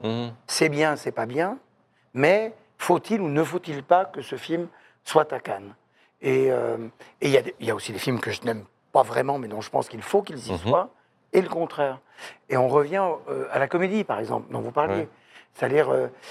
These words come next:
Speaker 2: la comédie, c'est systématique.
Speaker 1: Alors que vous êtes amateur dans, euh,
Speaker 2: Oui, mais il y a, il y a, il y a toujours le, le même double réflexe. On vient pas à Cannes pour voir ça,
Speaker 1: Ouais.
Speaker 2: et en même temps, le public cannois,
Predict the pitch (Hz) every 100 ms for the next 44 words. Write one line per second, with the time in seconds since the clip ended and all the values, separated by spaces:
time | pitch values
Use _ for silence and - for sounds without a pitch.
0 | - 151 165 180 214 - 139 - 208 -
1 | 170 160 - 220 - - - 95 90 95
2 | - 92 101 107 90 82 80 80 78 80
3 | 85 190 269 214 175 180 165 170 165 165
4 | 165 - 220 220 180 175 - 151 190 214
5 | 175 196 190 170 - 123 - - _ _
6 | _ _ 127 131 127 123 117 110 113 101
7 | - 101 110 127 - 214 220 - _ _
8 | _ 82 151 175 175 160 196 220 190 127
9 | 202 226 - - 170 170 165